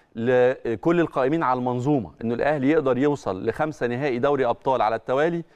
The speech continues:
يفوز بأربعة منها. لم يسبق لأي نادي على مستوى القارة بما فيهم النادي الأهلي نفسه إنه حقق إنجاز زي ده. عشر أيام مطلوب فيهم أعلى درجات التركيز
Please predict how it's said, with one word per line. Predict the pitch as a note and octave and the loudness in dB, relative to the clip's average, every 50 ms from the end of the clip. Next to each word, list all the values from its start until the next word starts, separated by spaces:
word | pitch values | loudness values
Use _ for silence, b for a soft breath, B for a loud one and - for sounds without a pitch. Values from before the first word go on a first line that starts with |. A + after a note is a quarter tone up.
| b b b | b b b
يفوز | A#2+ A2+ - - F3+ D#3 B2+ | -10 -8 -4 -2 -4 -4 -2
بأربعة | B2 C3 A#2 A2+ A#2 B2 C#3+ D3+ D3 C#3 | 0 0 0 0 2 2 2 2 2 0
منها. | B2+ A#2 G#2+ F#2+ E2 _ _ b b b b b b b b b | -2 -6 -10 -12 -18 _ _ b b b b b b b b b
لم | - C3 D3 D3+ D3+ | -2 -2 0 0 0
يسبق | D#3+ F3 F3+ D3 - A#2 G#2+ G2 - _ - - _ _ _ - | 0 0 0 -2 -4 -10 -10 -10 -12 _ -20 -20 _ _ _ -6
لأي | A2 A#2+ C3 C3+ D#3 E3 D#3+ | -4 -2 0 2 4 4 4
نادي | D#3 D#3 D3+ C3 B2 A2+ | 4 2 0 0 0 0
على | G2+ G#2+ A2 | 0 0 -2
مستوى | A2+ A2 - - D3 | -6 -6 -4 -4 -4
القارة | C#3 - D#3+ D#3 D3+ | -2 0 0 0 0
بما | C#3 E3 E3+ E3 | 0 0 0 0
فيهم | C#3+ - E3 D#3 C#3 C3 | -2 -2 -4 -6 -4 -2
النادي | D3+ D3 D#3+ E3+ D#3+ D3 | -2 0 0 0 0 0
الأهلي | C3+ C#3+ D#3 D#3 D3 C#3 | 0 0 0 0 -2 -4
نفسه | D3+ E3 D#3+ - - F3 - b b b b b - | -4 -4 -4 -4 -6 -6 -6 b b b b b -10
إنه | B2+ B2 A#2 | -8 -8 -4
حقق | - E3 D#3 C#3 C3+ | -2 -2 -2 -2 -2
إنجاز | B2+ A#2+ B2 C3+ C#3 | -4 -6 -4 -4 -4
زي | A#2 B2+ A#2+ A2 | -2 -4 -6 -6
ده. | F2+ G2 G2 _ _ _ b b b b b b | -6 -8 -14 _ _ _ b b b b b b
عشر | - B2+ D3 - - D3 B2 - C3 | -2 -2 -2 0 -2 -4 -4 -4 -4
أيام | B2 B2+ D3 E3 F3 F3 - _ - | 0 0 0 0 0 -2 -8 _ -6
مطلوب | A#2 A#2 - - D#3+ D#3+ | -6 -6 -4 -2 -2 -2
فيهم | D3+ - D#3 D#3+ D#3+ D3 C#3+ - | -2 -2 -2 0 0 0 0 0
أعلى | - D3 D#3 D3 C3+ | 0 0 2 2 0
درجات | B2 B2 A#2+ A#2 A#2+ D#3 - - | 0 0 0 0 0 -2 -4 -4
التركيز | C3 - - A#2+ - - D#3 E3 F3+ E3+ D3 - | -8 -2 -2 -2 -2 0 -2 -2 -2 -2 -6 -10